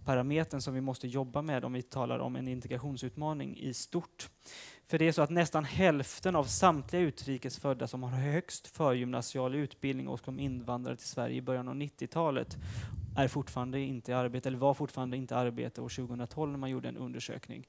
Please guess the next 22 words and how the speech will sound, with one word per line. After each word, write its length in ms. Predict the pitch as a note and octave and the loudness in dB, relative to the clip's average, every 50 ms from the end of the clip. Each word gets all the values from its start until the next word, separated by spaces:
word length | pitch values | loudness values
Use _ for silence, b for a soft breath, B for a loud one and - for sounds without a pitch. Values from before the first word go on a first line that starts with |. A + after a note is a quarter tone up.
| B B B B B B B B B B | B B B B B B B B B B
Eh, 240 | - C3+ B2+ B2 A#2+ | -2 0 0 0 0
och 100 | A#2+ C#3 | 2 6
det 80 | D3+ | 6
var 80 | C#3 D#3 | 8 8
lite 200 | D#3+ D3 - D3 | 8 8 8 8
det 120 | D3 D3 | 6 6
som 140 | C#3+ D#3+ D3+ | 6 6 4
jag 100 | C#3+ D3 | 4 4
inledde 400 | D#3+ D#3 D3 C#3 D3 D3+ D3+ D#3+ | 6 4 6 8 8 8 8 8
med 140 | E3 D#3 D3 | 6 4 2
att 80 | C#3 - | 2 4
prata 300 | E3 D3+ C3+ B2+ - C#3+ | 4 4 4 4 4 0
om, 60 | C#3 | 0
att 100 | C3+ - | 0 0
den 100 | C3+ C3+ | 0 0
här 80 | C3+ | 2
utbildningsfrågan 960 | D3 D3+ C#3+ - - - C3+ C3 C3 C#3 C3+ B2 - - E3 E3 D3+ D3 D3 C3+ | 4 4 2 2 2 0 0 0 0 0 -2 -4 -2 0 2 2 4 2 2 0
är 280 | - C3+ B2+ B2 - | 0 2 2 2 2
oerhört 400 | C3+ C#3 C3 B2+ B2+ C3 B2+ - | 2 0 0 2 0 0 0 0
viktig. 460 | C3 D3 D3 - - - - D#3 C#3+ | -2 -4 -4 -6 -6 -2 0 0 2
Den 140 | B2 C#3 C#3 | 2 0 0
är 180 | C#3 C3+ C3+ | 0 0 -2